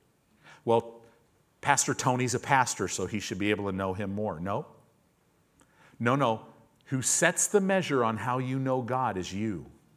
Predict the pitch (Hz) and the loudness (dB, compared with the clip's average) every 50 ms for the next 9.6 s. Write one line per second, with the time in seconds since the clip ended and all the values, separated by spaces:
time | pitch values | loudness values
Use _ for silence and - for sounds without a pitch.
0 | _ _ _ _ _ _ _ _ _ _ _ _ _ - _ _ _ _ _ _ | _ _ _ _ _ _ _ _ _ _ _ _ _ -20 _ _ _ _ _ _
1 | _ _ _ _ _ _ _ _ _ _ _ _ _ - - 98 95 98 98 110 | _ _ _ _ _ _ _ _ _ _ _ _ _ -12 -8 -4 -2 -2 -2 0
2 | 104 117 113 110 104 - - - 127 123 123 107 92 87 85 82 87 - _ _ | 0 0 0 0 0 -4 -4 -4 -4 -2 -2 -2 -2 -2 -4 -6 -10 -14 _ _
3 | _ _ _ _ _ _ _ _ _ _ _ _ _ _ _ _ _ _ _ _ | _ _ _ _ _ _ _ _ _ _ _ _ _ _ _ _ _ _ _ _
4 | _ _ _ _ _ _ _ _ _ _ _ _ _ _ _ _ _ - 107 107 | _ _ _ _ _ _ _ _ _ _ _ _ _ _ _ _ _ -4 0 0
5 | 104 107 131 131 139 139 131 135 156 147 143 120 110 92 90 95 87 87 85 85 | 2 4 4 4 4 4 4 4 4 4 4 4 2 2 0 -2 -4 -4 -4 -6
6 | 80 73 78 80 - - _ _ _ _ _ _ _ _ _ _ _ _ _ _ | -8 -10 -12 -16 -18 -20 _ _ _ _ _ _ _ _ _ _ _ _ _ _
7 | _ _ _ _ _ _ _ _ _ _ _ _ _ _ _ _ _ _ _ _ | _ _ _ _ _ _ _ _ _ _ _ _ _ _ _ _ _ _ _ _
8 | _ _ _ _ _ _ _ - - 117 117 117 156 165 - - - - - 123 | _ _ _ _ _ _ _ -6 -2 -2 0 2 2 2 2 0 0 -2 -6 -6
9 | 98 98 95 98 135 143 135 135 - - - 71 | -8 -6 -6 -4 -4 -4 -4 -6 -8 -10 -12 -14